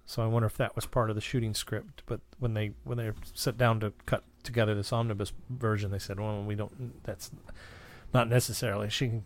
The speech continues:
come out and say, 'I've got the milk.'" She went in to get the milk. She comes out with the milk. So, um, and K nine, you know,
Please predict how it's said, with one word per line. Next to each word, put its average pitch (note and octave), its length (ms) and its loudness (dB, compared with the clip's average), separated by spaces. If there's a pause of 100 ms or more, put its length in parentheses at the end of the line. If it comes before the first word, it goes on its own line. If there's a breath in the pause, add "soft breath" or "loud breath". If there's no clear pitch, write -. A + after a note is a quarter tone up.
come B2 160 0
out A2+ 220 2
and - 80 -12
say, A2+ 160 2
'I've A2 100 2
got A2+ 220 0
the A2+ 80 -6
milk.'" - 340 0
She - 120 -6
went C3 140 2
in B2 60 2
to A#2+ 60 0
get C3 120 2
the B2 60 -4
milk. C3+ 220 0
She - 80 -6
comes B2+ 180 4
out C#3 160 6
with - 120 -6
the G#2 40 -6
milk. G#2 280 -8
So, A2 260 -2 (800 loud breath)
um, A2+ 500 4 (720 soft breath)
and C3 140 0
K C3 160 2
nine, A#2+ 180 2
you A#2+ 120 2
know, A2+ 260 2